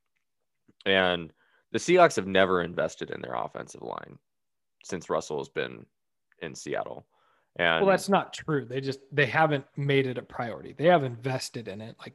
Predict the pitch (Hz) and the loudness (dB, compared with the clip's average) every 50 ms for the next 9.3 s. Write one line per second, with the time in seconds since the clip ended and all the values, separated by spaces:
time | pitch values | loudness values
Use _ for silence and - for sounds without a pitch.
0 | _ - 143 139 143 143 139 139 135 127 - - _ _ _ _ _ _ - 156 | _ -12 -4 2 4 6 6 6 4 2 -2 -6 _ _ _ _ _ _ -2 2
1 | 143 143 139 131 127 143 131 139 131 131 - 139 131 131 131 131 131 120 117 113 | 2 4 2 2 -2 -2 -2 -2 -2 -2 -2 -2 -2 0 -2 -2 -4 -4 -4 -4
2 | 113 110 107 107 107 113 113 120 - - 139 131 127 123 - - 139 120 117 117 | -4 -6 -8 -8 -10 -10 -12 -14 -10 -6 -6 -6 -6 -6 -6 -6 -4 -4 -4 -6
3 | 117 110 - - - 127 104 104 104 - - 107 107 104 104 139 143 123 135 147 | -8 -10 -10 -10 -10 -10 -10 -10 -12 -12 -12 -12 -12 -4 4 4 4 6 6 4
4 | 147 147 123 - - 143 147 139 104 87 78 - - - 82 78 73 - - _ | 4 4 0 0 2 4 4 4 4 4 0 -2 -4 -6 -6 -4 -4 -6 -8 _
5 | _ _ _ _ _ - 95 95 92 90 87 85 82 82 - _ _ _ _ _ | _ _ _ _ _ -2 0 2 2 2 2 0 -4 -8 -16 _ _ _ _ _
6 | _ _ _ _ _ _ _ _ _ _ _ _ - - - 120 110 107 104 104 | _ _ _ _ _ _ _ _ _ _ _ _ -10 0 4 6 8 8 6 4
7 | - - 113 101 - - 139 143 151 143 - 147 - - - 131 117 107 107 185 | 2 -2 -2 -2 -2 0 0 2 2 2 2 0 0 0 -2 -4 -4 -4 -4 -8
8 | - - 107 101 98 - - 98 95 90 85 82 82 80 78 - - 113 113 120 | -4 -4 -2 -2 -4 -4 -4 -4 -2 -2 -2 -2 -4 -6 -6 -4 -2 0 2 2
9 | 123 113 95 110 95 | 2 2 2 0 0